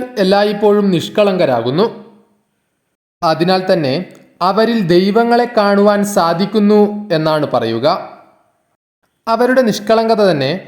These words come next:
മറ്റുള്ളവരുടെ മുൻപിൽ അവരെ പ്രിയപ്പെട്ടവരാക്കുന്നു. അതിനാൽ തന്നെ കുട്ടികളെ ഒരിക്കലും വിഷമിപ്പിക്കുവാനോ അവരുടെ മനസ്സ് വിഷമിപ്പിക്കുവാനോ ദ്രോഹിക്കുവാനോ പാടുള്ളതല്ല.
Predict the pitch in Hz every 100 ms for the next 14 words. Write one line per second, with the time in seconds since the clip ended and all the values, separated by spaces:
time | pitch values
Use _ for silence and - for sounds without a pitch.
0 | - - 190 190 247 247 247 240 214 185
1 | 139 139 190 - - 185 208 208 - 175
2 | 185 196 185 170 131 107 135 151 233 -
3 | - _ _ _ _ _ _ _ _ _
4 | _ _ _ - 165 160 185 185 190 175
5 | 143 143 127 - _ 202 196 - 240 240
6 | 240 233 226 175 185 214 214 208 170 196
7 | 190 196 214 214 175 131 117 156 - -
8 | - 175 202 208 185 165 175 185 226 208
9 | 202 196 196 175 156 123 127 175 - -
10 | 143 190 208 220 226 233 214 202 196 190
11 | 190 135 139 170 135 113